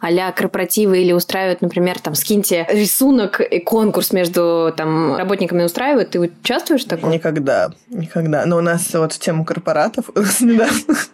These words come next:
Speaker 2: <laughs> это просто кринж. У нас недавно был корпоратив, и вот как обычно проходит какая-то, знаешь, тусовка с коллегами, условно.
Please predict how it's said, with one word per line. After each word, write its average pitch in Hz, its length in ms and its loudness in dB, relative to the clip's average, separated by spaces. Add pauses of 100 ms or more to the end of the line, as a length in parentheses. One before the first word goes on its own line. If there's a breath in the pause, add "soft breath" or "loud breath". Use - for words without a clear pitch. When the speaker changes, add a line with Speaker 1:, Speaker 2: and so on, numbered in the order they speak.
(140)
Speaker 2:
<laughs> - 340 -6
это 254 380 2
просто 240 320 -2
кринж. 208 240 -2 (220)
У - 40 -2
нас 170 220 0
недавно 170 340 2
был 151 180 2
корпоратив, 151 640 -2 (240)
и 143 540 0
вот 156 200 -2
как 220 280 -2
обычно 175 380 0
проходит 175 380 -2
какая-то, 147 320 -4
знаешь, 160 200 -2
тусовка - 400 -4
с - 60 -6
коллегами, - 420 -4
условно. - 500 -6